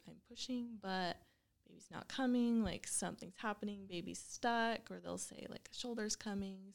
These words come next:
So that's kind of where it comes through of you wanna make sure it's open how you need it to be. And then also, as we're releasing all the muscles and everything, if you've got uneven contractions because one side's tight,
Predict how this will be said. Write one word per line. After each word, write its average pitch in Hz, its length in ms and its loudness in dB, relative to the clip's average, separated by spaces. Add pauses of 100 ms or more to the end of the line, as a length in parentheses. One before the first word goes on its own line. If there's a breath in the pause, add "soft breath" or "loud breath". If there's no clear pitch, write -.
So 175 220 -2 (460)
that's 233 280 6
kind 247 200 4
of 220 120 4
where 202 120 4
it - 120 0
comes 180 300 0
through 170 260 -2
of - 260 -2
you 196 100 -4
wanna 180 180 -12 (140)
make 175 180 -14
sure 175 480 0 (500)
it's 185 320 -4
open 190 380 2
how 190 140 0
you 170 200 -4
need 226 220 -2
it - 140 -10
to - 140 -6
be. 220 340 -14 (380)
And 196 120 -12
then 180 100 -2
also, 180 840 0 (200)
as 208 240 2
we're 196 160 -4
releasing 185 480 -4
all 170 140 -16
the 165 80 -18
muscles 226 380 0
and 185 100 0
everything, 175 600 -8 (320)
if 196 140 -18
you've 190 160 -16
got 165 380 0
uneven 185 400 0
contractions 170 720 -4
because 180 320 -20
one 165 280 -18
side's - 400 -4
tight, 180 440 -2